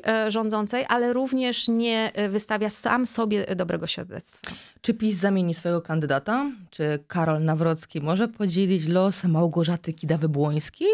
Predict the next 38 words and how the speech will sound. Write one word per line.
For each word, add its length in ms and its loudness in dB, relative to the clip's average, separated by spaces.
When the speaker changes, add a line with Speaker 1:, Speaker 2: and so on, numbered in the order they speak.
Speaker 2:
która 240 -2
w 60 -8
poprzednich 520 -2
wyborach 420 -4
prezydenckich 480 -4
była 180 -8
ka-, 120 -20
kandydatką 560 2
P 80 -2
O? 180 0
Speaker 1:
Tak, 220 0
ja 60 4
myślę, 300 0
że, 140 2
e, 200 0
to 120 0
nawet 340 -2
Jarosław 520 -2
Kaczyński, 600 -4
który 280 -6
jest 140 -4
przecież 300 -6
ojcem, 600 0
e, 200 0
tej 180 -2
kandydatury, 760 -2
aczkolwiek, 840 -2
e, 680 0
całe 260 -2
Prawo 260 -4
i 40 -4
Sprawiedliwość 600 -6
mówi, 200 -4
że 80 -4
jest 140 -6
to 60 -12
kandydat 440 -4
obywatelski, 800 -6